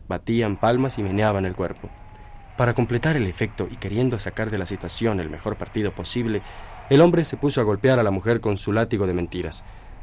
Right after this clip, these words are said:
Entonces me di cuenta del error que yo estaba cometiendo. Puse mis ojos en ella, sencillamente como todos los demás. Dejé de mirarlo a él.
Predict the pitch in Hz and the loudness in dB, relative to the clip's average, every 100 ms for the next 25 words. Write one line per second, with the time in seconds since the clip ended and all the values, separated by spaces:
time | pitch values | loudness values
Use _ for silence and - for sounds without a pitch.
0 | - 175 180 165 147 123 127 139 139 131 | -2 4 6 6 6 2 2 2 2 2
1 | 107 107 104 123 120 110 110 123 123 113 | 0 0 2 0 2 0 0 0 0 0
2 | 107 123 139 113 - - - - - - | -2 2 2 2 -4 -12 -18 -18 -18 -18
3 | - 131 131 104 - 104 98 92 85 80 | -4 0 2 2 0 -2 -4 -4 -4 -4
4 | 82 - - - - 170 170 202 175 170 | -10 -14 -18 -18 -2 2 4 6 8 6
5 | 196 - 110 113 110 107 101 98 98 - | 2 0 0 0 0 0 0 0 -2 -10
6 | - - - - - 113 107 131 120 107 | -18 -20 -20 -20 -4 0 4 6 6 8
7 | 120 127 120 113 104 151 170 | 8 8 8 6 6 6 4